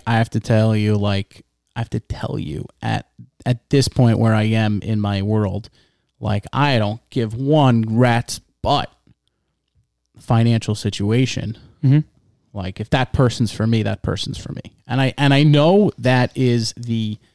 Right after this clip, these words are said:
Speaker 1: ubiquitous mentality.
Speaker 2: But will they,
Speaker 1: Overwhelming.
Speaker 2: but
Speaker 1: But
Speaker 2: for
Speaker 1: with
Speaker 2: you
Speaker 1: that said,
Speaker 2: Yeah.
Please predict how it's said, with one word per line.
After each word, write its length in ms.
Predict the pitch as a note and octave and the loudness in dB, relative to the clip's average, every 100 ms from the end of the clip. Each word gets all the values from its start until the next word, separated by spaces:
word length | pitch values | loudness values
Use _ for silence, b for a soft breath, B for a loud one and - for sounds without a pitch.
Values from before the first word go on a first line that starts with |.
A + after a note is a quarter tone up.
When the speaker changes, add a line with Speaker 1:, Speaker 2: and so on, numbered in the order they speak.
| _ | _
Speaker 1:
ubiquitous 880 | E3 D3 - F#3 - C#3 A#2+ - - | 2 2 2 0 2 2 2 0 -4
mentality. 760 | - A2+ - G#2+ - - - - _ _ - | -2 -2 -2 -8 -10 -12 -16 -18 _ _ 0
Speaker 2:
But 100 | F#3+ | 4
will 60 | F#3 F#3 | 6 6
they, 60 | D3+ | 4
Speaker 1:
Overwhelming. 320 | C#3 D#3 - - - | 4 2 0 -6 -4
Speaker 2:
but 200 | F#3 E4 | -4 0
Speaker 1:
But 240 | G#3+ D3 | 0 2
Speaker 2:
for 60 | C3+ | 2
Speaker 1:
with 120 | G3+ | 2
Speaker 2:
you 60 | G#3+ | 2
Speaker 1:
that 240 | F3 C#3 | 0 0
said, 460 | - A#3 D3 A#2 - | 2 4 4 2 -4
Speaker 2:
Yeah. 200 | C#3+ C3+ | -16 -18